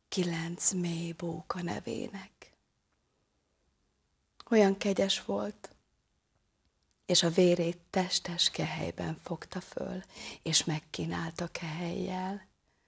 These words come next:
De én csak tipródtam és mosakodtam, mivel már jól laktam az este kaláccsal és elefántcsont színű tejjel.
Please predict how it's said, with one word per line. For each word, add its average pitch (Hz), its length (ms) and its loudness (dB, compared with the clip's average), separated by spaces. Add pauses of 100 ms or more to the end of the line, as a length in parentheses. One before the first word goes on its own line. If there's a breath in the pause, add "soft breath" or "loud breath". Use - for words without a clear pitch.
(1300)
De 214 140 10
én 196 120 10
csak 190 240 0
tipródtam 220 680 0
és 214 200 2
mosakodtam, 180 960 0 (1040)
mivel 175 280 8
már 170 220 6
jól 156 260 6
laktam 156 440 -4
az 156 180 -2
este 156 440 0
kaláccsal 147 880 -4 (400 loud breath)
és - 120 2
elefántcsont - 840 -4
színű - 380 -2 (140)
tejjel. 185 760 -10